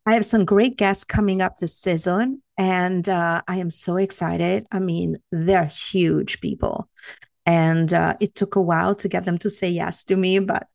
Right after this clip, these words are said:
I made it. I manifested it. I attracted it. I can't wait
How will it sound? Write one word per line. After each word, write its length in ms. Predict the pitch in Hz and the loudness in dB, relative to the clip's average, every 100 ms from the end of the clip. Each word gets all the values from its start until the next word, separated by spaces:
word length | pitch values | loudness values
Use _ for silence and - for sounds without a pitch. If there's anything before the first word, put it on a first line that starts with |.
| - | -4
I 140 | 180 175 | -2 0
made 340 | 175 170 170 | 2 2 4
it. 220 | 196 349 381 _ | 2 2 -4 _
I 180 | 170 170 | -4 -2
manifested 720 | 165 170 170 - 185 - 220 | 0 0 0 0 0 0 0
it. 280 | 214 226 240 - | 2 2 -2 -4
I 400 | 170 165 170 165 - | -2 0 0 -2 -6
attracted 560 | - - 202 202 214 | -8 -2 -2 -2 -2
it. 220 | 196 196 - | 0 0 -2
I 80 | 170 | -10
can't 340 | - - 185 | -8 -6 -4
wait 520 | 170 165 180 226 - | -2 0 0 -2 -10